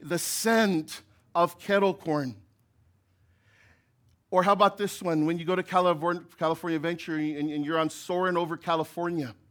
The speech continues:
and you're sitting there, you, you know that part, I, I don't know if they changed the ride, but you know that part where they spray you with a little bit of orange scent? Huh? You guys know what I'm talking about, right?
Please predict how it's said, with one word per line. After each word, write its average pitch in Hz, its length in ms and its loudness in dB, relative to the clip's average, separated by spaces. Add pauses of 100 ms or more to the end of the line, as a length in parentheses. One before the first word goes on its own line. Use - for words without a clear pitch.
(760)
and 151 140 -2
you're 160 120 -2
sitting 196 520 -2
there, 151 400 -2 (380)
you, 147 120 -14
you 185 320 -8
know 233 80 2
that 247 220 4
part, 170 260 0
I, 151 260 0
I - 20 0
don't 160 120 -2
know 151 60 -2
if 147 80 -8
they 139 80 -8
changed 139 340 -6
the 127 60 -8
ride, 139 240 -2
but 143 80 -8
you 156 80 -6
know 220 80 -2
that 214 200 0
part 165 320 -2 (140)
where 147 140 -4
they 151 100 -2
spray 147 400 -6
you 165 160 -6
with 147 180 -8
a 135 40 -6
little 135 220 -8
bit 143 100 -6
of 127 80 -8
orange 139 360 -4
scent? 147 300 -6 (280)
Huh? 147 160 -4
You 147 100 -6
guys 160 180 -2
know 175 80 -4
what 160 80 2
I'm 143 60 -2
talking 165 200 0
about, 143 120 2
right? 165 240 0